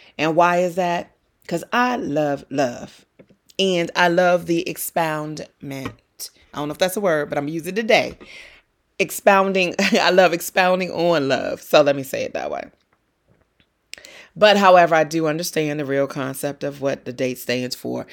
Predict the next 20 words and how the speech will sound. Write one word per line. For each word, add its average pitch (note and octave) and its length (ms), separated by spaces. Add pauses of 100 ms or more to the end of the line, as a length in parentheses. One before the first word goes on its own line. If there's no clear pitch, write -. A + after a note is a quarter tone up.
(220)
I'm D3 200
not, D3 260 (300)
not D#3 280
acknowledging B2+ 640
that. G#2 300
But D3+ 320 (380)
the D#3+ 80
representation F3 880
of D3+ 140
what D3 260
we F#3 120
created E3+ 640
to C#3 140
be E3 320
with D3 360 (400)
showing G3 520
love E3 200
to - 200
other D3+ 160
people, D3+ 640